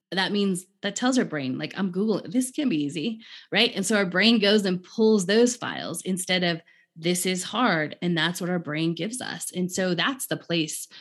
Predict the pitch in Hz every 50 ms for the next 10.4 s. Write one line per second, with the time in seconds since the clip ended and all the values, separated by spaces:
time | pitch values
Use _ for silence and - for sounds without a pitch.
0 | - - - - - - _ - 170 170 165 - - - - 160 214 202 147 139
1 | - - _ _ _ - 185 185 175 170 160 160 156 - 185 190 175 175 170 180
2 | 185 185 175 170 175 165 165 165 160 160 147 160 160 170 160 156 160 - - 165
3 | 160 160 156 151 143 156 - - _ - 151 147 - - - - - - 208 185
4 | 185 170 131 - - - - - 156 156 156 - - 160 156 151 139 - - -
5 | 156 160 160 160 160 156 156 151 147 - - 165 160 156 165 175 156 - - 180
6 | 175 175 170 165 147 - - - - - - - - - - _ - 170 165 147
7 | 147 139 143 143 143 - _ - 170 170 156 - - 208 214 185 180 202 190 185
8 | 180 180 170 165 180 170 175 170 170 165 165 160 165 - - - - - - -
9 | _ - 160 156 151 143 151 151 160 165 160 165 165 151 - - - - 214 202
10 | 196 196 185 175 170 170 165